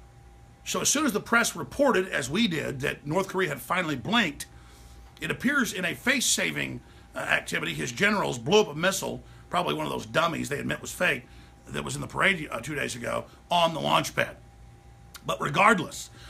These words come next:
why is it still coming to a head? We have to ask General McMaster that, and he breaks down the reasons. It's on Infowars dot com. It's on C N N. General McMaster, all options on the table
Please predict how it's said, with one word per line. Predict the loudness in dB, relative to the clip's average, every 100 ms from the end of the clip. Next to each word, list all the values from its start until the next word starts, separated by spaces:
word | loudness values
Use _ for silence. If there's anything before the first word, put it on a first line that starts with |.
| -8
why | 2 2 2
is | -2
it |
still | 0 0
coming | 2 -2 0
to | 0
a |
head? | 0 0 -2 -10 -20 -20 -20 -20 -20 -20 -20 -20 -20 -20 -20 -14
We | -4 -4
have | -4
to | -2
ask | -4 -4
General | -4 -4
McMaster | -4 -4 -4 -4 -2
that, | 0 0
and | -2
he | -4
breaks | -4 -4 -2
down | 0 0
the | -2
reasons. | -4 -4 -4 -8
It's | -6 -2
on | -2 -2
Infowars | -2 -2 -4 -2
dot | -4 -4
com. | -4 -2 -4 -8 -20 -20 -12
It's | -8 -4
on | -4 -4 -8 -18 -12
C | -8 -4 -4
N |
N. | -2 -4 -4
General | -6 -6 -6
McMaster, | -4 -4 -4 -2
all | 2 4
options | 4 2 -2
on | -10
the | -6
table | -4 -2 -4